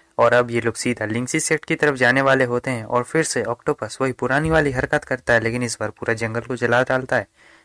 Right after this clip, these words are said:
बीच रास्ते में जाते-जाते लू कहता है कि "जरा यहाँ पर रुकना।"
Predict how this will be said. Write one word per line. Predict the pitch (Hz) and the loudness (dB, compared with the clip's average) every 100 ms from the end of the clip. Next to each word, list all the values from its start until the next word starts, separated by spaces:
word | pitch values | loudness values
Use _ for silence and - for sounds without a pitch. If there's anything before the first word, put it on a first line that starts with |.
| - | -6
बीच | 143 165 | -4 0
रास्ते | 190 180 - 180 | 2 2 2 0
में | 165 | 2
जाते-जाते | 117 104 123 110 104 104 - _ _ _ - | 2 2 2 0 0 -4 -12 _ _ _ 0
लू | 135 | 0
कहता | 160 175 170 | 4 4 4
है | 165 | 2
कि | - | 0
"जरा | 127 127 | 2 2
यहाँ | 120 107 | 2 -2
पर | 110 117 | -4 -4
रुकना।" | 107 - 104 | -6 -8 -12